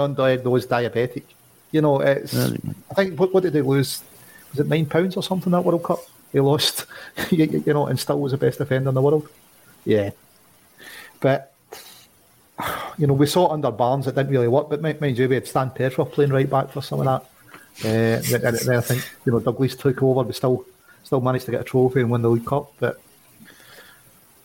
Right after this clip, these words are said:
Speaker 1: it'd be interesting to see, see if it happens. Uh, you know, we'll wait and see. But listen, we, at least we know Ange knows how to play it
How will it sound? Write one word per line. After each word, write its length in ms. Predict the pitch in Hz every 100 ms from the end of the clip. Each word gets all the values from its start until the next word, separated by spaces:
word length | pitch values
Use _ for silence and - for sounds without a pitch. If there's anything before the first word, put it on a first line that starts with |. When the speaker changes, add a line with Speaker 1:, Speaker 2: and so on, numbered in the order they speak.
| - - _
Speaker 1:
it'd 120 | 156 151
be 80 |
interesting 460 | 175 175 175 165 156
to 80 | 135
see, 180 | 170 139
see 180 | -
if 100 | 143
it 80 | 147
happens. 560 | 120 127 139 127 - -
Uh, 440 | 127 120 120 120 - - - _ _
you 60 | 123
know, 120 | 117 - -
we'll 100 | 127
wait 60 | 127
and 80 |
see. 120 | - 143
But 360 | 151 - - _ _
listen, 260 | 165 - 135
we, 100 | 135
at 120 | 139
least 180 | 147 147
we 80 |
know 260 | 123 123 123 143
Ange 240 | 131 -
knows 180 | 135 113
how 100 | 117
to 160 | -
play 200 | - 143
it 140 | 147